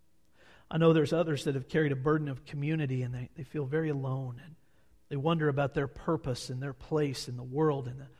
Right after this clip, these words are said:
the church gives us a beautiful expression of both of those things. Lord, I want to pray for the people that have carried a burden of community. And Lord, I know that there are others that just came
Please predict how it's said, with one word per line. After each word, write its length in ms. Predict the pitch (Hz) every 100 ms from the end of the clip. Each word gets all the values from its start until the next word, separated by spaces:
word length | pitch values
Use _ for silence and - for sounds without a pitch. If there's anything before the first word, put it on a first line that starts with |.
| - -
the 80 | -
church 400 | - 180 165 -
gives 260 | 151 127 135
us 180 | 123 -
a 40 |
beautiful 540 | 127 143 160 151 135
expression 560 | 131 - - 143 135 131
of 160 | 123 127
both 240 | 143 127
of 60 | 120
those 240 | 123 123
things. 440 | - 117 123 - - _ _ _ _ _ _ _ _ -
Lord, 160 | 139 135
I 40 |
want 120 | 131
to 100 | 127
pray 200 | - 139
for 100 | 127
the 80 | 123
people 320 | - 139 123
that 140 | 123 120
have 160 | 117 - - _ _
carried 220 | - 143 123
a 40 |
burden 360 | 131 127 117 117
of 140 | -
community. 560 | - 120 117 120 170 - _ _ _ _ _ _ _ _ _ _ _ _ _ -
And 120 | 139
Lord, 160 | 135 147
I 80 | 147
know 180 | 139
that 140 | 135 127
there 200 | 131 131
are 40 |
others 320 | 139 135 123 -
that 140 | 113
just 220 | 120 -
came 340 | - 117 117